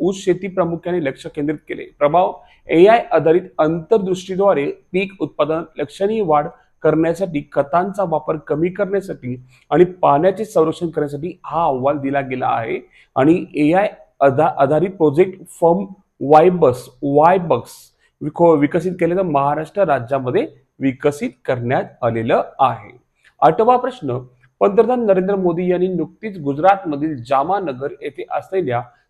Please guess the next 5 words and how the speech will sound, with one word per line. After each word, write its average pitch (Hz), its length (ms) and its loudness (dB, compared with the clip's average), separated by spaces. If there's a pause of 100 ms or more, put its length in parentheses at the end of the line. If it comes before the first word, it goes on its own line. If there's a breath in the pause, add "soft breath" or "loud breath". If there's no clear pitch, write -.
(140)
जगातील 214 280 0
सर्वात 196 440 0
मोठ्या 165 380 -2
वन्यजीव 175 640 0
बचाव, 147 480 -2